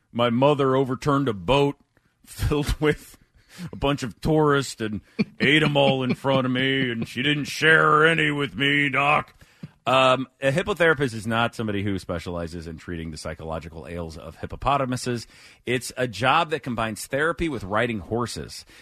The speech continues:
It's a type of therapy used for both children and adults. So basically, if you're the kind of person who's like, "You know, uh, I like the idea of spending a bunch of money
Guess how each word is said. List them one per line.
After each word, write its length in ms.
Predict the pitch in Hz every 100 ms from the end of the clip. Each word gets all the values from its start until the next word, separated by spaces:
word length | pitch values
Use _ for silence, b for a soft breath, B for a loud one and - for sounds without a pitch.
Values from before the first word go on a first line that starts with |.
| b
It's 160 | 101
a 60 | 107
type 240 | 131 131
of 80 | 127
therapy 340 | - 139 135
used 240 | 120 117 110
for 120 | 120
both 240 | 101 113 -
children 400 | 143 147 147 147
and 120 | 143
adults. 580 | 131 95 92 - - - _ _ _
So 160 | - 143
basically, 840 | 120 233 262 247 196 208 190 165 _ _ _ -
if 160 | 180
you're 140 | 190 277
the 80 | 302
kind 220 | 262 240
of 80 | -
person 480 | 190 180 160 143 - _ -
who's 280 | 135 165 135
like, 320 | 151 139 127 _ -
"You 120 | 175
know, 520 | 202 208 190 175 139 _ _ _ _ _ _ -
uh, 640 | 139 143 143 135 131 113 - _ _ _ _ -
I 160 | 185
like 540 | 208 202 269 285 - -
the 140 | 151
idea 380 | 156 131 135 135
of 360 | 113 127 101 - _ _
spending 560 | - - - 156 151 139
a 40 |
bunch 200 | 127 120
of 80 | 123
money 440 | 113 113 117 107